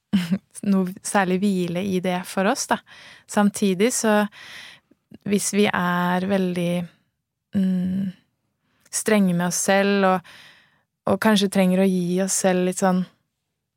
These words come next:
bare litt sånn kos, da, så kan jo det å sette seg og se på en film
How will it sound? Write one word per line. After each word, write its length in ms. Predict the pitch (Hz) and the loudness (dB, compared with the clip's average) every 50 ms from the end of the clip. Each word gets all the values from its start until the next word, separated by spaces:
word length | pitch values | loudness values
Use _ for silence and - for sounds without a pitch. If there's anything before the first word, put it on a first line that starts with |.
| _ _ _ _ _ _ - | _ _ _ _ _ _ -2
bare 200 | 214 240 226 214 | 0 2 2 2
litt 120 | 226 220 | 2 2
sånn 180 | - 226 220 214 | 2 0 0 0
kos, 420 | - - - 208 208 240 - - | -2 -4 -4 -4 -4 -4 -6 -8
da, 100 | - - - - - | -8 -10 -14 -12 -4
så 160 | - 285 277 | -2 -2 0
kan 260 | - - 214 190 185 | 0 0 0 2 2
jo 120 | 196 233 240 | 2 2 4
det 340 | 208 208 196 190 190 190 196 | 4 4 4 4 4 2 2
å 80 | 208 208 | 0 0
sette 320 | - - - 226 - - | -2 -2 -2 -4 -4 -4
seg 180 | - - 202 196 | -2 0 0 0
og 60 | 190 | 0
se 120 | - 196 190 | 0 -2 -2
på 80 | - 196 | -2 -4
en 80 | 190 | -4
film 360 | 190 - 214 208 220 240 254 | -2 -2 -2 0 0 -2 -2